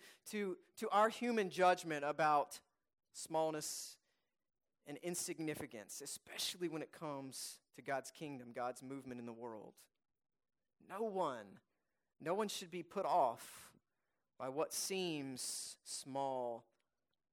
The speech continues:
and unimpressive. Like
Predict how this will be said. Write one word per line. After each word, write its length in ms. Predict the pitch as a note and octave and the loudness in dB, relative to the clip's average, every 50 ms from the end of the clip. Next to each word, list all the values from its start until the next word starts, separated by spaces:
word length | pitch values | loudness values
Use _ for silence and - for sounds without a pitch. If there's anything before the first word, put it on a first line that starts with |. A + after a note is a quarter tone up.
| _ _ _ _ _ _ | _ _ _ _ _ _
and 120 | - B2+ - - - | -16 -16 -14 -10 -10
unimpressive. 580 | C#3 C3 B2 B2 - A#2+ A2 G#2 - - A2+ - - - - - _ _ _ _ _ _ _ _ _ _ _ _ _ _ _ _ _ _ _ _ _ _ _ _ - - - | -10 -10 -10 -10 -10 -12 -10 -10 -10 -12 -12 -14 -20 -20 -20 -20 _ _ _ _ _ _ _ _ _ _ _ _ _ _ _ _ _ _ _ _ _ _ _ _ -20 -8 2
Like 420 | F3+ F#3+ G#3 A3+ A#3 A3+ A3 - | 4 6 6 8 6 6 4 2